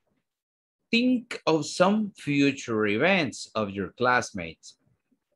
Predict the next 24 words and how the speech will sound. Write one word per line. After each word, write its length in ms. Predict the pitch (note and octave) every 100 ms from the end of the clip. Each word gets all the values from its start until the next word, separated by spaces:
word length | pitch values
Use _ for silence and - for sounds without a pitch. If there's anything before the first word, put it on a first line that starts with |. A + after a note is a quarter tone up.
| _ _ _ -
Write 380 | F#2+ F2+ G2 G#2+ -
five 200 | - E2 -
questions 920 | - E3+ F3+ F#3 F3 F#3+ F#3+ - - _ _ _ _
to 200 | - E3
ask 240 | D3+ D#3 -
your 260 | C3 C3+
classmates 640 | B2+ C#3 C3+ - C3 C3+ -
about 560 | A2 G2 A2+ A#2+ C3 - A#2+ G2+
those 340 | B2+ C#3+ D3+ -
events. 640 | A2+ G2+ G2 E2+ - - _ _ _
We 80 | G#2+
have 420 | G2 G#2 G#2+ A2+ - _ -
take 220 | A#2+ A2+
note 480 | A2 A2+ B2 B2 -
of 220 | A2 G2+ F#2+
their 220 | F#2 F#2+ -
answers. 640 | A#2 A2 G2 - E2+ - _ _ _
So 260 | - G#3+
students, 760 | A3 - - F3+ F3+ F#3+ F#3+ - A#2+
um, 680 | A#2 A2+ A2 G#2+ G2 F#2+ F2 _ _
made 600 | A2+ A2 C3+ B2 B2+ D3 _ _ _ _
five 460 | _ - F#3 F#3+ F#3
questions 460 | C3+ B2 - C3 -
using, 1120 | A#2 A2+ B2 B2 C3+ C3 C3 C3 C3 C3